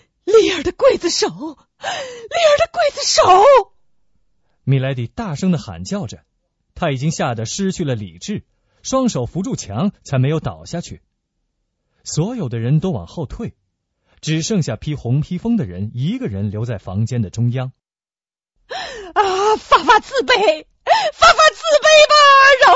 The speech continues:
Speaker 1: 恕我，饶恕我呀！”
Speaker 2: 米莱迪一边叫喊着，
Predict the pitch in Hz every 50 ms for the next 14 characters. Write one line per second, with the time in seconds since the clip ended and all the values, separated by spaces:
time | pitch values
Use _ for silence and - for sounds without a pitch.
0 | 539 554 - - 622 571 480 508 539 523 466 494 494 - _ _ 494 622 740 762
1 | 622 679 698 762 679 622 571 571 622 659 - 640 659 622 605 622 571 523 523 587
2 | 605 571 605 605 605 605 587 587 571 440 330 440 508 480 453 508 523 508 480 466
3 | 480 480 453 453 _ _ _ _ _ _ _ _ _ _ _ _ _ _ _ _
4 | _ _ _ _ _ _ _ _ _ _ _ _ _ _ _ 135 143 147 151 170
5 | 170 143 135 156 202 202 180 202 226 220 208 269 247 185 117 - - 73 73 -
6 | 98 92 87